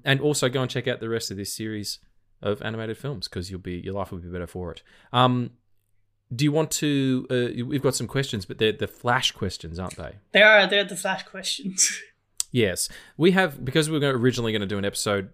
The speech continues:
Speaker 1: on The Flash, and then I messaged Addy and was like, "Look, let's just do a little bit on The Flash and then something on,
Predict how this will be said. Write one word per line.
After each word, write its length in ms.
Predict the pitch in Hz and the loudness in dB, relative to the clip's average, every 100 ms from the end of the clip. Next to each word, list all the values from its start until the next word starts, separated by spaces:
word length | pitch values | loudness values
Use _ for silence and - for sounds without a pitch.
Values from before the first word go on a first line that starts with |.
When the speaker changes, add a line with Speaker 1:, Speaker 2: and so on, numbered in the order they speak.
| _ | _
Speaker 1:
on 140 | 107 107 | -4 -2
The 80 | - | -4
Flash, 360 | 95 117 - | -4 -2 -2
and 120 | 98 | -4
then 80 | 101 | -2
I 120 | 98 | -2
messaged 420 | 95 98 - 87 95 | -2 -4 -6 -6 -6
Addy 200 | 95 95 | -4 -4
and 100 | 95 | -4
was 120 | 95 | -6
like, 160 | 92 | -6
"Look, 180 | 110 - | -6 -2
let's 160 | 131 - | -2 0
just 160 | 147 | -2
do 100 | 135 | -2
a 40 | 110 | 0
little 380 | 113 120 101 - - 110 | 0 -2 -4 -10 -18 -4
bit 180 | 113 113 | -4 -2
on 120 | 101 | -4
The 60 | 95 | -4
Flash 320 | 107 98 101 | -4 -4 -4
and 100 | 95 | -6
then 240 | 95 95 | -6 -6
something 360 | - 107 101 95 | -8 -6 -6 -4
on, 280 | 92 90 | -6 -6